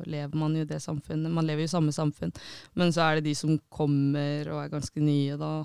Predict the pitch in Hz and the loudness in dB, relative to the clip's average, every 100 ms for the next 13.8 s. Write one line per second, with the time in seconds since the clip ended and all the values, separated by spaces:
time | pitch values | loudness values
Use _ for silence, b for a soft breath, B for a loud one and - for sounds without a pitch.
0 | - 156 151 147 143 151 151 147 147 147 | -6 -6 -4 -4 -6 -8 -8 -8 -2 2
1 | 147 147 147 156 - - 156 151 151 151 | 2 2 2 -2 -6 -10 -8 -8 -6 -6
2 | 147 143 151 147 - 143 143 156 160 _ | -6 -6 -2 -2 -4 -8 -8 -8 -12 _
3 | _ _ _ - 156 151 147 151 - - | _ _ _ -6 0 0 0 -2 -6 -4
4 | 156 147 147 143 - 147 139 143 139 147 | -2 0 0 -2 -4 -6 -4 -2 -2 -2
5 | 151 143 143 143 139 147 143 143 139 _ | -2 -2 -2 -4 -4 -4 -8 -8 -12 _
6 | _ _ _ - 151 143 147 147 143 143 | _ _ _ -10 -6 -4 -2 2 4 2
7 | 143 143 151 151 151 151 - 147 143 143 | 0 -4 -4 -4 -4 -6 -8 -6 -4 -6
8 | - 143 - 156 151 151 175 151 156 147 | -10 -18 -16 -10 -8 -8 -8 -8 -6 -4
9 | 147 147 - 151 160 143 143 151 147 143 | -6 -6 -8 -4 -2 0 0 0 0 0
10 | 147 - 143 147 143 151 143 - 156 143 | -2 -4 -2 -2 -2 -2 -2 -2 -4 -4
11 | - 151 - B B - 151 147 147 143 | -6 -8 -10 B B -2 2 2 0 -2
12 | 143 139 143 143 143 - - 233 _ _ | -2 -2 -2 -2 -4 -8 -12 -20 _ _
13 | _ - - 147 143 - 147 151 | _ -18 -8 -8 -6 -6 -4 -2